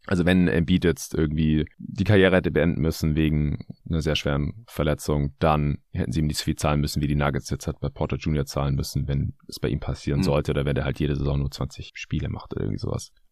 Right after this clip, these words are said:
Speaker 1: Ähm, aber klar, das, das kann natürlich sehr schnell nach hinten losgehen mit den, die Saison dreißig Komma neun bis achtunddreißig Komma drei, zweitausendfünfundzwanzig sechsundzwanzig Millionen im Schnitt und dann im letzten Jahr halt die vierzig Komma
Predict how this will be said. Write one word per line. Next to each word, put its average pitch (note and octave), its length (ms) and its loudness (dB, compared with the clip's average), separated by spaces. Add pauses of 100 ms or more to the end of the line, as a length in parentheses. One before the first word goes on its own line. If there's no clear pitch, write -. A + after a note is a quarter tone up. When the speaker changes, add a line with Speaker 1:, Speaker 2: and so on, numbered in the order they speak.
Speaker 1:
Ähm, F2+ 440 6 (120)
aber A#2 240 6
klar, G2+ 160 6
das, G2 180 2 (140)
das - 140 0
kann G2 140 4
natürlich F2+ 240 2
sehr D#2+ 120 4
schnell D#2 140 0
nach D2+ 100 -2
hinten C#2+ 160 -2
losgehen C#2+ 420 -2
mit C#2+ 180 -2
den, C#2+ 340 0 (140)
die E2 80 0
Saison C#2+ 240 0
dreißig D2+ 420 -2
Komma C#2+ 300 0
neun D2 420 2
bis - 540 -6
achtunddreißig D#2 600 -4
Komma D2 260 -2
drei, D2 520 2
zweitausendfünfundzwanzig D2+ 960 -4
sechsundzwanzig D2 720 -4 (120)
Millionen F2 600 2 (120)
im G#2+ 160 6
Schnitt A2+ 400 4
und F#2 300 4
dann F2+ 140 6
im E2+ 100 4
letzten F2 340 2
Jahr D#2 200 4
halt D#2 180 -2
die D2+ 240 0
vierzig - 480 -4 (220)
Komma E2 260 2